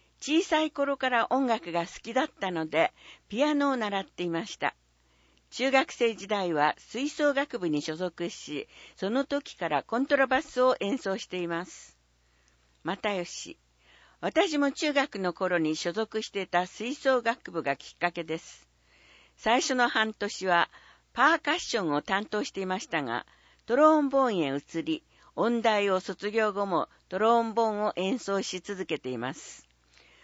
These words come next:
沖縄で音楽を仕事にするのは難しいと思い、一度は諦めかけましたが、琉球交響楽団の創設者である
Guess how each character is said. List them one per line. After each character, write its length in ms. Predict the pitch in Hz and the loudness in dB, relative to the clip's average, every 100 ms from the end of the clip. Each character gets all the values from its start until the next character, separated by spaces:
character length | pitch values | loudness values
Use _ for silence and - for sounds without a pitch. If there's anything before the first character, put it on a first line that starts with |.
| _ - | _ -10
沖 240 | 196 262 | -2 2
縄 280 | 247 220 208 | 4 4 4
で 200 | 202 - | 0 0
音 180 | - 285 | 0 2
楽 320 | 254 - 170 | 0 -2 -2
を 80 | 156 | -2
仕 160 | - 196 | -2 -2
事 280 | 269 269 262 | 0 0 -2
に 160 | 254 | -4
す 140 | - 247 | -6 -8
る 120 | 226 | -4
の 140 | 175 | -2
は 120 | 143 143 | 0 0
難 480 | 156 156 - 214 | -2 -6 -6 -6
し 340 | - - 196 180 | -6 -10 -10 -10
い 60 | - - | -12 -8
と 160 | 233 | -4
思 260 | 202 165 147 | -4 -2 -4
い、 200 | 135 - _ - - | -4 -8 _ -20 -16
一 280 | - 185 214 | -12 -12 -6
度 140 | 202 196 | -2 4
は 280 | 180 160 - - | 4 4 0 -8
諦 340 | 175 254 262 | -4 -2 0
め 120 | 262 | -2
か 120 | 262 | -4
け 140 | 247 240 | -4 -2
ま 160 | 240 | -4
し 100 | - | -4
た 140 | - 156 | -6 -2
が、 200 | 135 - _ _ _ _ - | -2 -4 _ _ _ _ -8
琉 220 | 247 302 | -2 -2
球 140 | - 302 285 | 0 -4 -2
交 220 | 277 277 269 | 2 0 2
響 200 | 269 247 | 2 4
楽 280 | 262 - | 2 0
団 300 | 220 165 151 | -2 0 0
の 180 | 151 131 | -2 -2
創 280 | - 220 240 | -4 -2 -2
設 320 | - 233 208 | -2 -8 -10
者 240 | - 233 202 | -12 -8 -4
で 160 | 170 | -2
あ 160 | 151 143 | 0 0
る 240 | 120 - | -4 -8